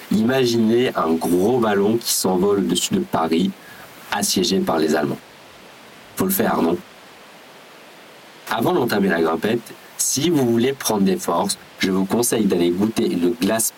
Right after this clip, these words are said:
pistache chez Bachir, au sept rue Tardieu, en face du funiculaire. Je vous laisse continuer à monter la rue, puis à rentrer dans le parc. On se retrouve sur le premier étage,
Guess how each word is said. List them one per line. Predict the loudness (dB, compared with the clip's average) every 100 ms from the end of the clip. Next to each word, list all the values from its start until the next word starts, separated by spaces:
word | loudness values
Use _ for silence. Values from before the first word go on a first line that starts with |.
| -6
pistache | -6 -4 -2 -2 -4 -6 -6
chez | -4 -2 -2 -2 -2
Bachir, | -2 -2 0 0 -2 -4
au | -2
sept | 0 -2 -2
rue | -2 -2
Tardieu, | 0 0 0 0 -4 -6
en | -4
face | 0 0
du | 0
funiculaire. | 0 0 0 -6 -14 -16 -20 -20 -20 -20 -20 -20 -20 -20 -20 -20 -8
Je | -4 0
vous | 0
laisse | 0 -2
continuer | -2 -2 2 2
à |
monter | 2 0 0
la | 2
rue, | 2 2 0
puis | -2 -2
à |
rentrer | 0 0 0
dans | 0
le |
parc. | -2 -4 -8 -10 -4
On | -2
se | -2
retrouve | -2 0 0
sur | 0
le | 0 -2 -4
premier | -4 -2 0 2 2 0
étage, | 0 0 2 0